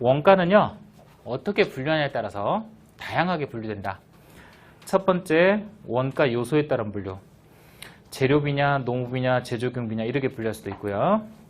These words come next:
두 번째, 추적 가능성에 따른 분류. 직접 원가냐, 간접 원가냐로 분류될 수도 있고요. 자, 세 번째, 원가 행태에 따른 분류. 변동비냐, 고정비냐로 구분할 수도 있대요.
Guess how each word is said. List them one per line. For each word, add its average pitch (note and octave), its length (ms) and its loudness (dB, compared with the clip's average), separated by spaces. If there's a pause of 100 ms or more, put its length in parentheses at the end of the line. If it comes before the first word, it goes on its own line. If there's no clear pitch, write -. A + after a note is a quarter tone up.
(100)
두 A#2+ 100 -12
번째, B2+ 520 2 (640)
추적 B3 360 0
가능성에 E3+ 520 0
따른 A#2 260 -2
분류. G2 240 -4 (600)
직접 C#3+ 400 0
원가냐, C#3+ 580 0 (420)
간접 B2 360 0
원가냐로 A#2 460 -2
분류될 A2+ 300 -2
수도 - 200 -6
있고요. G#2+ 520 2 (840)
자, G#2 160 -2
세 F#3+ 160 0
번째, F3 500 4 (580)
원가 B2+ 320 2
행태에 A3 360 2
따른 D#3 280 -2
분류. G#2 280 0 (580)
변동비냐, C#3 760 2 (560)
고정비냐로 C3 680 0
구분할 A2+ 300 -4
수도 A2+ 200 -6
있대요. F#2 300 -6